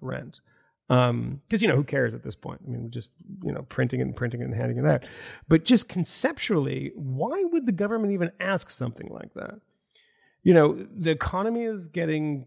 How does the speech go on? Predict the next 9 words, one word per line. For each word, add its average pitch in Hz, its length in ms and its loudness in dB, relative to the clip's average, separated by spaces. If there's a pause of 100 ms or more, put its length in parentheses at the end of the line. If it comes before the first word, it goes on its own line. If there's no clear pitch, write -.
back 139 520 0
on 160 100 2
track. 120 360 -4 (1300)
Employers 180 460 2
cannot 170 520 -2
find 180 480 0
people 156 380 -2
to - 140 -4
work, 151 440 -2